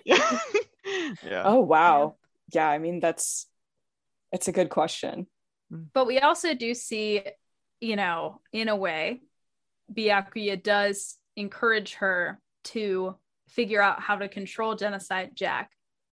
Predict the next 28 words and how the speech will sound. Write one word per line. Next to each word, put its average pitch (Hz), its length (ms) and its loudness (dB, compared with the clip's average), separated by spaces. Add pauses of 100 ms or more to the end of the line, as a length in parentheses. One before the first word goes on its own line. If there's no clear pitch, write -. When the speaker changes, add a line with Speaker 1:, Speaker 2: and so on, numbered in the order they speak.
(180)
Speaker 3:
Like, 202 200 -2
for 220 220 2
her, 214 380 4
for 220 120 4
him, 214 460 0 (120)
she - 220 -8
promises 202 720 0
that 190 280 -4 (540)
she - 260 -4
will 202 140 0
not 196 220 0
kill 202 240 0
another 196 280 0
human 185 320 -8
being 185 480 -6
and 208 160 -4
keeps 349 280 2
that - 240 4
promise. - 640 -6 (280)
And 202 80 0
I 196 60 0
think 208 120 0
Speaker 2:
Yeah. 175 120 6
Speaker 3:
that 175 100 0
that 196 180 2
is 190 120 -8
a 196 40 -6
very 196 220 0